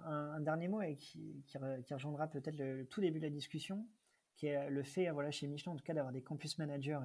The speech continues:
issus des, euh, des écoles, euh, dans lesquelles on intervient par la suite. Et je pense que c'est un point qui est, qui est vraiment pertinent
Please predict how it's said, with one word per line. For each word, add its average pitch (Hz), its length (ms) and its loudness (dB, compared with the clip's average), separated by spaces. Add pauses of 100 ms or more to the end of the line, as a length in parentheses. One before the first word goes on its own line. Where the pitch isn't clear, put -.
(120)
issus 165 540 -2 (520)
des, 131 200 0
euh, 127 200 -2
des 135 220 2
écoles, 147 320 6
euh, 123 180 2 (760)
dans 135 100 0
lesquelles 139 240 0
on 135 120 -2
intervient 135 460 -2
par 135 160 -4
la 127 100 -6
suite. - 320 -6 (400)
Et 131 60 -4
je - 60 -6
pense 165 140 2
que - 40 2
c'est 170 60 2
un 143 60 2
point 170 240 2
qui 165 140 2
est, 127 320 0 (400)
qui 143 80 0
est - 20 4
vraiment 156 260 2
pertinent 180 680 0